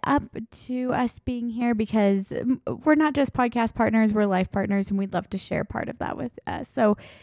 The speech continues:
follow along. All the stories are saved onto a highlight on our Instagram, which is Mind the Millennial Gap on Instagram. We would love to see you there. If you have any questions, wanna join us along in any other ways, let us know.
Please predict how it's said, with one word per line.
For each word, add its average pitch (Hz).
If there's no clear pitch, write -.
follow 302
along. 247
All 220
the 240
stories 240
are 220
saved 226
onto 233
a 240
highlight 233
on 208
our 202
Instagram, 202
which 196
is 202
Mind 185
the 185
Millennial 190
Gap 294
on 311
Instagram. 339
We 233
would 233
love 226
to -
see -
you 226
there. 220
If 214
you 208
have 214
any 214
questions, 269
wanna 214
join 202
us 196
along 196
in 190
any 196
other 233
ways, 220
let 277
us 339
know. 359